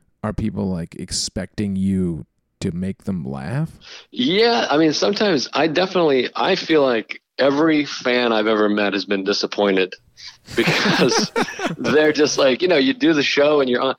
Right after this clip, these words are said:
Speaker 2: especially post-show, which is when you're meeting a lot of people
Speaker 1: Yeah.
Speaker 2: that, uh, I'm just like,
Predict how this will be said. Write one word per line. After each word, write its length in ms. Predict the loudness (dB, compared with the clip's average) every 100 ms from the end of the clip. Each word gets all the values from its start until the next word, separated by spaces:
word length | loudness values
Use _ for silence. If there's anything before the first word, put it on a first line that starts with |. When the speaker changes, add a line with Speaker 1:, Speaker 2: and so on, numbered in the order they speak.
| _
Speaker 2:
especially 480 | -4 0 0 2 0
post-show, 580 | 2 2 2 0 2 2
which 140 | 0
is 80 | -2
when 120 | -2
you're 100 | 0
meeting 300 | -2 0 0
a 60 | 0
lot 180 | 0 -2
of 80 | -2
people 420 | -2 0 -2 -2 -12 _
Speaker 1:
Yeah. 180 | -12 -12 -4
Speaker 2:
that, 380 | -2 -2 -6 -12 _
uh, 220 | -6 -4 -2
I'm 240 | -2 -2
just 300 | 0 0 0
like, 260 | 0 0